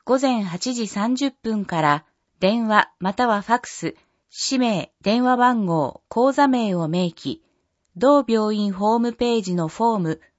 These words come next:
キューアールコードがあります。で、同病院医療相談連携室へ。先着百人。問い合わせ、市立枚方病院医療相談連携室。電話、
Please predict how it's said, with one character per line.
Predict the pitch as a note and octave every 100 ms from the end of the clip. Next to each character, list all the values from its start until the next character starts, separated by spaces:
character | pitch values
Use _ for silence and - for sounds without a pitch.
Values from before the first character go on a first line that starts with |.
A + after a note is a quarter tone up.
| _ _
キ | -
ュ | B3+ C#4
ー | C#4
ア |
ー | C#4
ル | C#4
コ | - C#4
ー | B3+
ド | G#3
が | F3 C3
あ |
り | D#3
ま | D#3 D3+
す。 | - - _ _ -
で、 | F#3+ F#3+ _ _ _ -
同 | A3+ C#4+ B3+
病 | G#3 G3 F#3+
院 | F#3 F3+ -
医 | D3+
療 | G3+ B3 B3
相 | C4 B3 G#3+
談 | F3+ D3+ A#2
連 | E3 A#3+
携 | B3 C4+ C4
室 | - - E3
へ。 | C#3+ C#3 _ _ _ _ _
先 | - G#3 B3
着 | B3 A#3+ A#3+
百 | G#3 F3+ B3+
人。 | G#3 E3 B2 - _ _ _ _ _ _ _ -
問 | G#3+ A#3+
い | A#3
合 | G#3+
わ | G#3
せ、 | - F#3 - _ _ _ _ _ _
市 | - C#4
立 | C#4 A3 G#3+ F3+
枚 | A3+
方 | C4 C4 B3+
病 | B3 C4 A3+
院 | F3+ D#3 B2+ -
医 | F#3
療 | A#3 C4
相 | B3+ C4+ C4 G#3+
談 | F3+ D#3
連 | C#3+ G3 A#3+
携 | B3+ A#3+ G#3
室。 | - - E3 - _ _ _ -
電 | G3 G#3
話、 | G3 G3